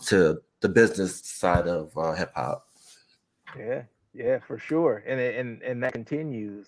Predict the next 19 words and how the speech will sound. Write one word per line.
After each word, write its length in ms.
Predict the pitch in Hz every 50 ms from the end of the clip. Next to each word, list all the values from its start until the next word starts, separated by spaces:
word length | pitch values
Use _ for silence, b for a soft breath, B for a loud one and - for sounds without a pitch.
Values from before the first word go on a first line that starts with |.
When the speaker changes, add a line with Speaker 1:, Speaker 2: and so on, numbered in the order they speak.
| - -
Speaker 2:
Um, 400 | - 123 120 113 110 104 104 101 _ _ _ _ _ _ _ _ _ _ 123
I, 320 | 117 113 123 123 117 90 - _ _
you 160 | - 123 120
know, 320 | 113 110 107 107 104 107 117 _ _ _ - 123
just 320 | 104 131 123 123 120 -
with, 240 | - 123 117 117 113 - _ _ _ _ _ _
<laughs> 1000 | 127 131 123 151 - _ _ _ _ _ _ _ - 156 - - - 175 131 151
just 280 | 147 143 139 131 -
with 220 | 139 135 135 123 113
dealing 280 | 139 156 156 143 139
with 120 | 131 123 123
them, 120 | 127 123
they, 140 | 120 120 120 117 107 104
they've 200 | 113 117 117 110
always 540 | 104 113 123 131 139 139 127 127 123 113 107
got, 360 | 123 120 117 120 120 117 - _ _ _ _ _ _ _ _ _ _ _
you 140 | - 123 123
know, 320 | 117 113 107 104 107 107
uh, 280 | 107 107 104 104 104 98